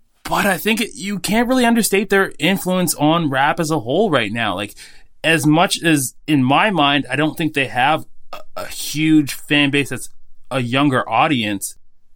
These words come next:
but what they've done is reinvigorate an older generation and people who really like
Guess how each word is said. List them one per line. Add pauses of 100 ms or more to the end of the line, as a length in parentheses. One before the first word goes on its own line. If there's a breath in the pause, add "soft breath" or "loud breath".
(100)
but (120)
what
they've
done
is
reinvigorate
an
older
generation
and
people
who
really
like